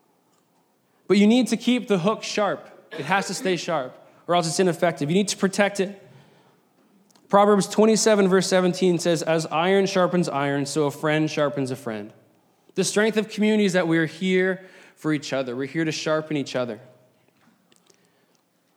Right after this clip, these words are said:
I can't believe that the disciples didn't speak into each other's lives. The disciples were there. The community was there to keep each other on track, to keep each other focused on what was really, really, really important,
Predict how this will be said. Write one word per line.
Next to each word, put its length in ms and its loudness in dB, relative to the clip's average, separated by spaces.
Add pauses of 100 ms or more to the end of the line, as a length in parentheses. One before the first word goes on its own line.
(260)
I 100 6
can't 360 4
believe 520 2
that 80 -2
the 120 0
disciples 540 0
didn't 220 0
speak 280 -4
into 140 -4
each 140 -6
other's 200 -6
lives. 380 -12 (420)
The 100 2
disciples 540 2
were 100 2
there. 280 4
The 100 0
community 460 2
was 100 2
there 160 2
to 80 2
keep 400 -2
each 200 0
other 220 2
on 140 0
track, 400 -2 (600)
to 100 -4
keep 240 2
each 160 0
other 180 2
focused 540 2
on 80 4
what 120 2
was 160 2
really, 380 2
really, 340 4
really 320 2
important, 520 0